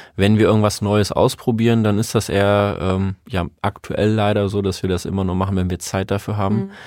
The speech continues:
Speaker 1: weil's, äh, doch sehr, ähm, sehr viel ist. Jetzt vor allem in der Weihnachtszeit ist es schwierig, was Neues zu kreieren. Dann,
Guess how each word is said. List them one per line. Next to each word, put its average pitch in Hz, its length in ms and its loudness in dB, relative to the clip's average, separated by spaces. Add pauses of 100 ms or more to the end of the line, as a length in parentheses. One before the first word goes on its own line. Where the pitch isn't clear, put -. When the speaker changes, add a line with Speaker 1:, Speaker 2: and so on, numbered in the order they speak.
(320)
Speaker 1:
weil's, 95 340 -4
äh, 92 360 -2
doch 95 280 -2
sehr, 92 760 2
ähm, 90 160 -2 (180)
sehr 92 220 2
viel 110 240 -2
ist. - 180 -2
Jetzt 107 160 0
vor 80 180 2
allem 101 160 2
in 95 60 0
der 92 120 4
Weihnachtszeit 98 680 0 (260)
ist - 160 -4
es 101 100 -4
schwierig, 101 440 0
was 92 180 -4
Neues 95 380 -2
zu 98 100 -6
kreieren. 95 420 -4
Dann, 87 300 -2